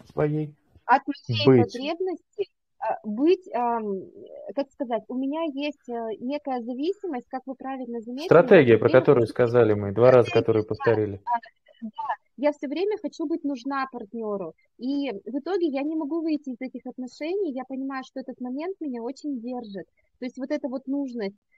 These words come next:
Speaker 2: А, то ли я жду, что вот, э, за мной побегут, то я не знаю. То есть я бы хотела, чтобы у меня этой потребности быть нужной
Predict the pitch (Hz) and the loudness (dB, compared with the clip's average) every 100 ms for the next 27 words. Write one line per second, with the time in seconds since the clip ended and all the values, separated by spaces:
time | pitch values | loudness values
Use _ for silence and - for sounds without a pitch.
0 | _ 220 220 240 311 339 349 330 247 277 | _ -10 -8 -4 -2 0 -2 -4 -4 -4
1 | 277 - 262 254 262 247 233 208 175 139 | -6 -6 -8 -8 -8 -8 -6 -8 -10 -10
2 | 208 269 269 277 269 247 226 254 262 - | -6 -4 -4 -4 -6 -6 -6 -6 -8 -6
3 | 240 233 294 311 269 277 247 208 247 - | -8 -4 -6 -6 -8 -6 -6 -8 -12 -8
4 | 269 302 302 262 - 302 381 339 196 - | -4 -4 -6 -10 -10 -8 -4 -6 -8 -14
5 | 226 254 - 240 247 269 269 247 - 240 | -10 -10 -8 -6 -6 -6 -8 -10 -12 -12
6 | 226 208 277 349 381 311 247 208 247 262 | -12 -10 -8 -6 -6 -6 -10 -8 -8 -6
7 | 262 247 220 196 | -6 -6 -8 -10